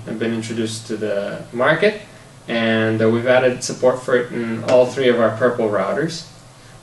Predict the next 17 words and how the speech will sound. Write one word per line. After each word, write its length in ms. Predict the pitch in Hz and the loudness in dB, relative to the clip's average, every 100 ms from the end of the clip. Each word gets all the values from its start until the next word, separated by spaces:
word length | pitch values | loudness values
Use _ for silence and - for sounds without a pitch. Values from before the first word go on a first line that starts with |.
| - - | -16 -8
Uh, 200 | 110 107 | -4 -4
starting 340 | - 123 117 | 2 2 2
from 100 | 120 | 0
the 80 | 117 | 2
left 240 | 123 131 | 2 2
there, 140 | 156 160 | 2 2
you 80 | 131 | 2
have 160 | 120 | 0
the 160 | 113 113 | -4 -2
Dovato 320 | 113 113 113 | 2 2 0
three 240 | 113 120 | 0 -2
G 180 | 113 110 | 0 0
N, 320 | 107 165 202 - - - | 0 0 -4 -8 -16 -10
which 340 | 113 110 - - | -2 -2 -2 -4
has 220 | 110 113 | -4 -2
a 40 | |
maximum 480 | 117 120 - 120 | -2 -2 -4 -6